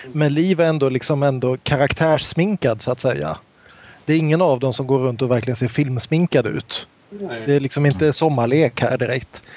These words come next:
Speaker 2: Nej.
Speaker 1: Men det är att Bibi Andersson ser så enormt fräknig och alla smårynkor som man har när man börjar närma sig de trettio, liksom,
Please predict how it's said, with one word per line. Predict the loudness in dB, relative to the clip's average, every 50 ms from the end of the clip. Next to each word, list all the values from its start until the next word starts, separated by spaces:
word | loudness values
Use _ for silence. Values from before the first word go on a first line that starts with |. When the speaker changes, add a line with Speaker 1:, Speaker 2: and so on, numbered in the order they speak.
| -20 -20 -14 -10
Speaker 2:
Nej. | -2 0
Speaker 1:
Men | 2 2 2 4
det | 2 2 2
är | 2 2 4 4 4 4 4 2 0 -2 -6 -14 -18 _ _ _ _ _ _
att | 0 0 0 0 -4 -12 -12 -8 -6 -6 -6 -8 -12 -4
Bibi | 0 0 2 2 2 2
Andersson | 2 2 2 0 0 0 2 0 0 2
ser | 2 2 2
så | 2 2 0
enormt | 2 2 0 2 2 2 2 2 2 0 -2 -4
fräknig | -2 0 2 2 2 2 0 -2 -6 -6 -4 -2 -2 0 -2 -2 -6 -8 -4
och | -4 -4 -4 -4 _ _ _ _ -14 -14 -12 -14 -16 -18 -20 -20 -20 _ _ _ _ _ _ _ _
alla | 0 0 2 2 2 0
smårynkor | 0 0 0 2 4 4 4 2 0 -2 -4 -6 -2 0 0 0
som | 0 -2 -4
man | -2 0 2
har | 2 4 2 2
när | 0 -2
man | -2 -2 -4 -4 0
börjar | 2 2 2 2
närma | 2 0 0 0 -2 -2
sig | -2
de | -2 -2 0
trettio, | 2 0 0 0 0 0 0
liksom, | 0 0 -4 -4 -4 -4 -4